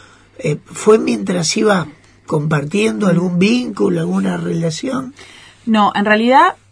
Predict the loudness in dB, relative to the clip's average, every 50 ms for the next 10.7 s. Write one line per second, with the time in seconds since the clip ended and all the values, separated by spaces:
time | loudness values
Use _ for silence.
0 | -20 -18 _ -6 -2 -2 0 0 0 -2 -4 -4 -4 -4 -2 -2 -2 -2 0 0
1 | 0 2 0 0 0 0 0 0 0 0 0 0 0 0 0 -2 -2 -2 -2 -2
2 | -2 -2 -2 -2 -2 -2 -2 -2 0 0 0 2 2 2 2 2 2 2 0 0
3 | 0 -2 -2 -2 0 0 0 0 0 0 -2 -2 0 0 2 2 2 2 2 2
4 | 0 0 -2 -2 0 0 0 0 0 -2 -2 -4 -2 -4 -4 -8 _ -20 -14 -14
5 | -14 -12 -10 -10 -10 -8 -8 -8 -8 -8 -8 -10 -10 -10 -10 -6 -6 -4 -4 -4
6 | -6 -8 -10 -12 -14 -12 -8 -6 -4 -4 -4 -4 -4 -4 -2 0 2 2 2 0
7 | -2 -6 _ -20 -20 -20 -20 -20 -20 -20 -20 -10 -4 -2 -2 0 0 0 0 0
8 | 0 0 0 0 0 -2 -2 -6 -8 -12 -18 -20 _ _ -14 -14 -10 -6 -2 -2
9 | -2 -2 -2 -6 -8 -6 -4 -2 0 0 0 0 -2 -2 -2 -2 -2 -4 -4 -2
10 | -4 -4 -4 -2 -2 0 0 0 -2 -2 -4 -4 -6 -10